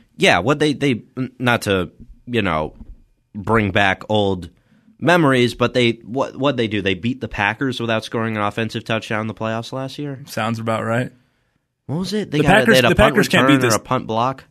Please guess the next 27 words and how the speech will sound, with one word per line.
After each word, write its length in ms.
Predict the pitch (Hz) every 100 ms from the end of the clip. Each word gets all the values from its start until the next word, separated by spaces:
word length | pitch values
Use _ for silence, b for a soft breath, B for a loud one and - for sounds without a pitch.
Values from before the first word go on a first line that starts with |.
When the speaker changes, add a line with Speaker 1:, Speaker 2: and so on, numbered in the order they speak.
| -
Speaker 2:
The 80 | 147
Packers 380 | 208 202 170 -
can't 180 | 135
beat 160 | 123 120
this 160 | - -
team 180 | 117
in 60 | -
the 100 | -
Speaker 1:
It 40 | 156
was 160 | 156
Speaker 2:
playoffs. 40 | 180
Speaker 1:
always 400 | 226 220 143 120 _ _ _ _ _
Speaker 2:
This 180 | - 160
is, 60 | 202
like, 140 | -
the 100 | 185
one 280 | 143 147 147
team 160 | 143 131
we 100 | 120
can, 160 | 123
we 120 | 117 127
just 160 | 120 -
cannot 360 | 123 107 90
see 120 | -
in 80 | 101
the 60 | 87
playoffs. 460 | - - - -